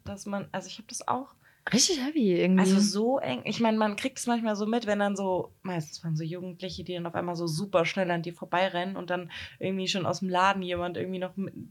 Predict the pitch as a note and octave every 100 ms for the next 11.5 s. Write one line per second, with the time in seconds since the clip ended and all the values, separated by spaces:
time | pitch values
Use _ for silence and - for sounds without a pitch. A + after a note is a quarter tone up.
0 | - - F#3 E3+ G#3 G#3+ G3+ G3+ G#3+ G3
1 | G3+ G#3 - - - G3 E3 G#3+ D4 F#4
2 | - F3 G3+ - - - G3+ D#3+ D#3 D3+
3 | D3+ D#3 G3 G3+ G3 F#3+ G#3 A3+ _ -
4 | - F#3 E3 D#3 - - F3 F#3 F3 G3+
5 | G#3+ E3+ G#3 G#3 G3 F#3+ F3 - A#3 A3+
6 | B3 B3+ _ _ _ _ _ _ _ _
7 | _ - D3+ - E3+ - F3 F#3+ C4 D#4+
8 | G#3 G#3+ A3 - B3 A4+ D4 G#3 - -
9 | C#4 E4+ F4+ D#4 C#4+ C4 C#4+ C#4+ C4 C#4
10 | G4 D#4 D4 D4+ B3+ G#3 - D3+ - -
11 | - - E3 -